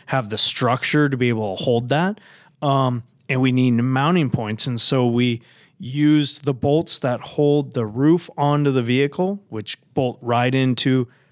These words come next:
pre-threaded holes on, on the roll cage, to mount the roof rack right to it. So you don't need to drill any holes. There's no guessing involved. There's no adapter plates. The roof rack from Rhino Rack literally bolts right onto the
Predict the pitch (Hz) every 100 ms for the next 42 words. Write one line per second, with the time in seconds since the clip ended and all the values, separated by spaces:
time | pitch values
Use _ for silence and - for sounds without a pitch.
0 | _ - 135 127 139 131 127 123 135 143
1 | 127 123 - 131 131 131 127 120 123 127
2 | 147 170 175 - _ _ _ _ _ _
3 | _ _ _ - 156 143 143 143 147 -
4 | _ - 135 131 120 127 139 - 135 127
5 | 139 131 - 165 135 90 _ _ _ _
6 | - - 151 139 127 - _ _ - 117
7 | 107 135 143 156 143 131 127 131 127 127
8 | 123 113 131 151 156 117 120 117 98 113
9 | 120 143 131 127 127 147 156 117 123 107
10 | 95 101 117 - 147 160 165 170 - -
11 | _ _ - 98 107 139 151 139 143 -
12 | 131 127 131 135 131 127 90 101 127 143
13 | 147 127 131 127 - 98 95 107 135 143
14 | 143 - 131 123